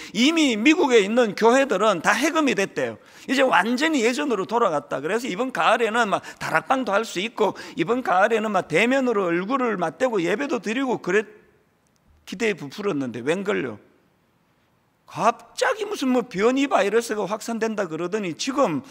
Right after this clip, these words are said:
막 계속 더 악화일로. 그래서 지금 뭐 계속 그 감염자가, 확진자가 생겨나는 게 지금 기록을 어제도 토요일로서 최고 기록이었다 그러잖아요.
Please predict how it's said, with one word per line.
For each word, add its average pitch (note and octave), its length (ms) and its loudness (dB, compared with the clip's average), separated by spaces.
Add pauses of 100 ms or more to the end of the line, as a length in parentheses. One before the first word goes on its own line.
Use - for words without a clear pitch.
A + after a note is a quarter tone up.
(180)
막 - 260 -2
계속 D#4 600 4
더 A3+ 120 0
악화일로. F#3+ 760 0 (340)
그래서 D4 200 4
지금 D4 200 4
뭐 F#3+ 180 2
계속 C#4 600 2
그 G#3 420 4 (300)
감염자가, G3+ 960 2
확진자가 A3+ 540 -2
생겨나는 G3 580 -2
게 F3 80 -6
지금 D#3 180 -6
기록을 D4+ 380 2
어제도 C#4 320 4
토요일로서 C#4+ 720 4
최고 E4 320 2
기록이었다 F#3+ 580 0
그러잖아요. A2 480 -14